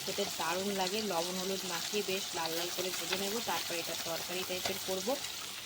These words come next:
আর এই দিকে দেখো লাউটা বেশ সুন্দর করে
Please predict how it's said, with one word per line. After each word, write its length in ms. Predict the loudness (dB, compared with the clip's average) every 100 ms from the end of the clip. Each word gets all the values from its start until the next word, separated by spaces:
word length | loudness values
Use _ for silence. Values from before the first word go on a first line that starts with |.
| -4 0
আর 80 | 2 4 6
এই 100 | 6 6
দিকে 180 | 6 8
দেখো 240 | 6 6 4 6 6
লাউটা 320 | 4 4 2 2
বেশ 120 | 0 0
সুন্দর 340 | 2 4 6 4 4
করে 140 | 4